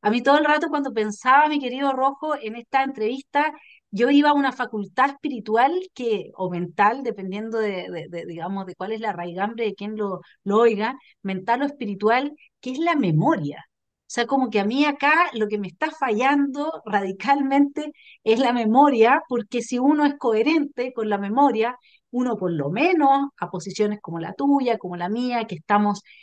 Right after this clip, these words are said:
defendiendo lo que defendimos desde el momento uno del dieciocho de octubre, tendría que tener un poco de conmiseración y decir, "Bueno, me acuerdo que yo también en algún minuto compartía esa posición". Bienvenido, Rojo, a Esfera Pública y gracias por aceptar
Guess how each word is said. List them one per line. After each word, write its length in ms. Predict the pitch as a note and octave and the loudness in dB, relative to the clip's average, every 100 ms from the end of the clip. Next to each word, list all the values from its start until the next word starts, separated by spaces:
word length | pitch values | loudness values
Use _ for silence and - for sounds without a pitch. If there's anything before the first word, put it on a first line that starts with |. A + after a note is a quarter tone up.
| - - | -20 -4
defendiendo 800 | G3 G3 F#3+ G3+ C#4+ C#4 B3+ B3 | -4 -2 -2 2 2 2 2 0
lo 160 | G#3+ | 0
que 80 | G3 | 0
defendimos 640 | F#3 F3+ G3 C4 B3 B3+ - | -2 -2 -4 -2 -2 -2 -2
desde 460 | G3 F3+ F#3 F3+ | -2 -2 -2 -4
el 100 | F#3 | -4
momento 500 | F3 F3 D#3+ D#3 D#3+ - | -4 -2 -2 -2 -6 0
uno 360 | D#4+ G4+ G#4 G4 | 4 6 6 2
del 100 | F4+ | 2
dieciocho 480 | F4+ F4 F4 - E4+ | 0 0 -4 -2 -4
de 60 | |
octubre, 600 | E4 - F#4 E4 D#4 F4 F4 - - | -4 -4 2 2 2 -2 -6 -20 -18
tendría 400 | - A3 A3+ B3 | 2 2 4 0
que 120 | B3 G#3+ | 0 -4
tener 360 | - F#3+ A#3 | -2 0 2
un 160 | A#3 D#3 | 0 0
poco 260 | A3+ A3+ | -2 0
de 100 | A#3+ | 0
conmiseración 760 | A3 G3 F#3 D#3 E3+ E3+ B3 B3 | 0 -4 -6 -12 -12 -4 0 0
y 60 | |
decir, 240 | A#3+ A3+ F#3+ | 0 -4 0
"Bueno, 400 | G#3+ A#3+ F3 D3+ - - | 4 4 2 -2 -8 -4
me 140 | G3 | -2
acuerdo 400 | - A#3+ C4+ C4 | 0 0 0 -4
que 100 | A3+ | -4
yo 140 | A#3 | -4
también 380 | A#3+ G3+ F3 A#3+ | -4 -4 -4 -4
en 100 | B3+ | -4
algún 320 | A#3 G#3 B3+ | -4 -6 -6
minuto 460 | B3 A3 A#3+ B3+ C4 - - _ | -4 -4 -4 -4 -6 -10 -20 _
compartía 640 | G#3+ G3+ G3+ F#3+ B3 C4 | 0 2 0 -2 0 0
esa 160 | B3+ A3+ | 0 -2
posición". 640 | G#3+ D#3+ G3+ - A3+ G#3 | -2 -2 -4 2 2 4
Bienvenido, 540 | A3 A3 A3+ B3 C4+ B3 | 2 4 0 2 0 4
Rojo, 260 | C4 C4 | 2 2
a 40 | B3+ | -2
Esfera 340 | A#3 A#3 A3 | 0 0 2
Pública 420 | A#3+ C4 C4+ C4+ A#3 | 0 -6 -6 -2 -2
y 80 | G3+ | 0
gracias 380 | G#3 A3 A#3+ A#3 | -2 -2 -6 -8
por 140 | G3+ | -10
aceptar 480 | G3 F#3+ - G#3 G#3+ | -8 -12 0 2 2